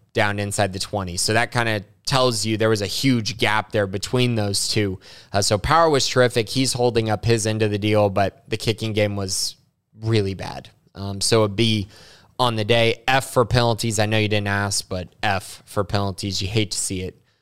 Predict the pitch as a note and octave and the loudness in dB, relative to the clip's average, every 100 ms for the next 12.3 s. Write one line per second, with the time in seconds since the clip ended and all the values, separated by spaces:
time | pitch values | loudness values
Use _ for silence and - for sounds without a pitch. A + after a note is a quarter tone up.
0 | _ _ - A2 G#2 G2 G2+ G2+ G2+ G2 | _ _ -2 0 0 0 0 2 0 0
1 | G#2 G2 F#2+ F#2+ F#2+ F#2 F#2 - G2 F#2+ | 0 0 0 0 -2 -6 -8 -4 -2 -2
2 | F#2+ G2+ F#2+ G2 F#2+ G#2 F#2+ F2+ F#2+ F2+ | -2 -2 -2 -6 -6 -4 -6 -6 -8 -8
3 | F#2 - G2+ F#2+ G2 F#2 F2+ - - - | -6 -2 -2 0 0 0 -4 -12 -20 -20
4 | - _ - A2 F#2+ F#2 - A#2 F#2 - | -20 _ 2 2 4 0 0 0 0 -8
5 | _ _ _ _ _ _ _ - - A2 | _ _ _ _ _ _ _ -18 -2 0
6 | A2 C3 C3+ - - C3 - C3+ A2 B2 | 2 2 2 0 2 2 2 0 2 4
7 | C3 - A#2 B2 A#2 G#2 - D3 D3+ D#3+ | 4 0 2 4 2 0 0 2 2 0
8 | D3 B2+ A2+ B2 B2 A2 A2+ G#2 - A#2+ | 0 0 2 4 4 4 0 0 0 0
9 | A2 - - G#2+ G2+ A2 G2+ G2+ - B2 | 0 0 2 2 2 0 0 -2 0 2
10 | A2 G2+ - - - - _ A#2+ A#2 - | 2 0 -6 -16 -20 -20 _ -2 -2 -2
11 | A2 G#2+ - B2 A2+ G#2+ G#2+ A#2 A2 G2 | -2 -2 0 2 2 2 2 4 2 -2
12 | - G#2+ D2 | 0 0 0